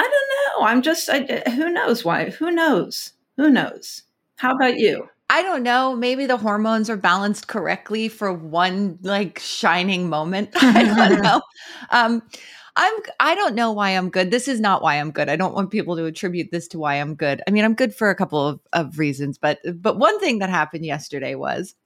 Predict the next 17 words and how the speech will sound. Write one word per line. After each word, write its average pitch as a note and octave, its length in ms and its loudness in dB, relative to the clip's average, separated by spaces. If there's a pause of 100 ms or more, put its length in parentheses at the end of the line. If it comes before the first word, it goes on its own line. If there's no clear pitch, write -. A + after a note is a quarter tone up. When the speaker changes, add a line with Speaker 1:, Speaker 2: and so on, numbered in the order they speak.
(100)
Speaker 2:
I F3+ 140 -2
went G3+ 400 -4
in F#3 340 -2
for E3+ 400 -4
my, D3+ 440 -2
uh, C#3+ 320 -4
twice E3+ 360 -2 (100)
annual D#3+ 680 -2 (440)
Botox, G3 720 0
my, D#3+ 300 -4
my E3 220 -2
cheapy F3+ 520 -6
six - 300 -6
hundred E3+ 320 -2
dollar, D#3+ 400 4
just, F#3 420 -2
just, B3 260 0